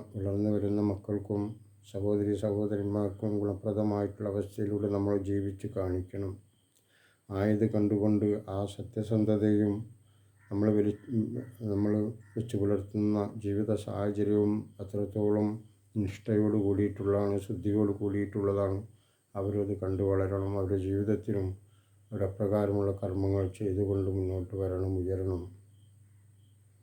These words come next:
അതാണ് പറഞ്ഞു വരുന്നത്.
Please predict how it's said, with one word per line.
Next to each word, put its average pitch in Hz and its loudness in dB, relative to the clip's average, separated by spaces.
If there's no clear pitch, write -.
അതാണ് 101 -4
പറഞ്ഞു 98 -4
വരുന്നത്. 101 -8